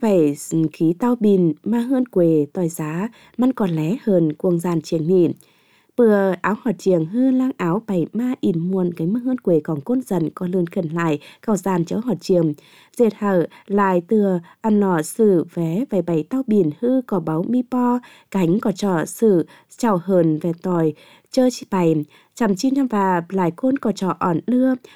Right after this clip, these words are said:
bùa bừa trò tỏi năm khoảng khát chơ sử chìa vé, cài bưng bón ỏn lưa tênh mạng internet,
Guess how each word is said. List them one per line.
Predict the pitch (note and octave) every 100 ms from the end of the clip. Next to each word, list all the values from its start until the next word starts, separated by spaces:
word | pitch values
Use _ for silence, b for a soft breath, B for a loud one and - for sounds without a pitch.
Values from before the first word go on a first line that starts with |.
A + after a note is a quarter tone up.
| B
bùa | A#3+ A3+ G3 F#3 F#3 -
bừa | G#3 F#3
trò | F#3 G3+ E3+
tỏi | G3+ E3+
năm | G#3 C4+
khoảng | A3+ E3
khát | - B3+ -
chơ | C4+
sử | C4 A#3 G3 C3+
chìa | - F#3 C#3+ -
vé, | E3 E3 A3+ B B -
cài | G3+ E3 D#3
bưng | B3 C4
bón | G3 E3 -
ỏn | F#3 D#3
lưa | A#3
tênh | B3 B3+ A3
mạng | E3
internet, | F3 E3+ F3+ D#3 - A3+ D4